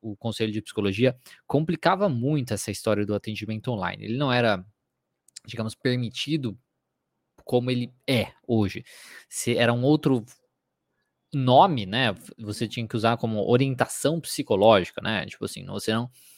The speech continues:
não era um atendimento. Então, as pessoas usavam essa, esse, era uma coisa mais abrangente, né, um termo mais abrangente, que não tem muita especificação do que exatamente é e tudo mais,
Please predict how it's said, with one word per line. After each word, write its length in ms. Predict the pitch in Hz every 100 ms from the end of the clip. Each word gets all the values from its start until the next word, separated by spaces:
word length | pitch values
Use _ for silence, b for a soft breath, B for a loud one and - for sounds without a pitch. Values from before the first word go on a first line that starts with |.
| b b -
não 280 | 123 131 113
era 120 | 127
um 60 | 127
atendimento. 880 | 127 135 127 117 113 101 85 - - _ -
Então, 260 | 151 202
as 120 | 254 -
pessoas 300 | 262 196 180
usavam 340 | 127 147 113
essa, 320 | 107 110 101 - _ _ _ b b b b b
esse, 500 | 120 - 120 110 107 - _ -
era 100 | 123
uma 140 | 120
coisa 220 | 127 117
mais 240 | 117 113 110
abrangente, 680 | 110 113 107 90 135 156
né, 80 | 107
um 80 | 104
termo 200 | 113 110
mais 160 | 107
abrangente, 340 | 104 98 117 120
que 80 | 110
não 80 |
tem 100 | 113
muita 160 | 123 -
especificação 1120 | - 120 - - 107 - 104 107 - 123 117
do 100 | 107
que 120 | -
exatamente 560 | 110 107 - 110 - 101
é 140 | 107
e 40 | 113
tudo 180 | 101 98
mais, 280 | 113 156